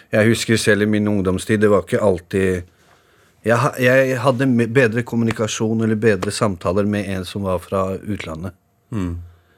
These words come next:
Speaker 1: Jeg vet ikke
Speaker 2: I
Speaker 1: hvorfor.
Speaker 2: politiet?
Speaker 1: Ja, i
Speaker 2: Mm, mm, mm.
Speaker 1: politiet, fordi det var, eh, han forsto meg litt mer med bakgrunnen og litt sånne ting. Så jeg tror det er fint å ha Dario i politiet. Han er veldig, veldig flink også.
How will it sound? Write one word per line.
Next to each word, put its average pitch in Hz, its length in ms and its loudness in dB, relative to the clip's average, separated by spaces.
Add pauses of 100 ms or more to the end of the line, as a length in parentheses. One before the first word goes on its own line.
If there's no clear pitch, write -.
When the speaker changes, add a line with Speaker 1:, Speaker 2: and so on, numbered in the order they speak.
(400)
Speaker 1:
Jeg 107 140 2
vet 101 180 0
ikke - 160 -4
Speaker 2:
I 104 60 0
Speaker 1:
hvorfor. 131 160 2
Speaker 2:
politiet? 123 420 2
Speaker 1:
Ja, 117 140 2
i 117 140 4
Speaker 2:
Mm, 117 40 4
mm, 123 60 2
mm. 113 60 -2
Speaker 1:
politiet, 101 800 0
fordi 120 180 -2
det 113 180 -2
var, 113 280 2
eh, 107 280 -2
han 107 140 -2
forsto 117 420 -6
meg 107 180 2
litt 104 180 -4
mer 98 260 -2
med 101 180 -4
bakgrunnen 92 580 0
og 95 200 -6 (500)
litt 104 180 -4
sånne 101 300 0
ting. 90 220 -8 (800)
Så 120 120 -2
jeg 117 120 4
tror 131 140 2
det 120 80 6
er 113 100 -2
fint 104 280 -2
å 101 80 -2
ha 104 120 6
Dario 95 360 2
i 95 120 -2
politiet. 95 500 -6
Han 104 140 -2
er 107 80 -2
veldig, 101 400 0
veldig 92 220 -4
flink 90 300 -8
også. 82 240 -12